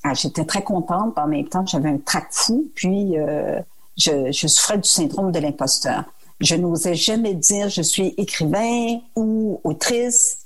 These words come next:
Je disais, « Je suis une journaliste qui écrit des livres, qui, qui a écrit un roman, c'est tout. »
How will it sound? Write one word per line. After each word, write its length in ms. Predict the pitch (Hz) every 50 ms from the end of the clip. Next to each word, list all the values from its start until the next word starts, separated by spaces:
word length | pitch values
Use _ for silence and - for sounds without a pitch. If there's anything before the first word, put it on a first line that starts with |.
| - -
Je 120 | 143 - 160
disais, « 360 | 151 147 - 185 208 202 202
Je 120 | 202 - 180
suis 180 | 170 - 220
une 60 | 190 -
journaliste 420 | 170 160 175 170 175 185 185 -
qui 80 | - 175
écrit 200 | 151 - 165 147
des 160 | 139 143 131
livres, 300 | 117 113 95 - - - -
qui, 100 | - 185
qui 220 | - - - - 202
a 40 | 185
écrit 360 | 175 175 - - 220 196 175
un 80 | 156
roman, 300 | 143 - 135 - 127 - - -
c'est 260 | - - - 151 -
tout. » 160 | - - -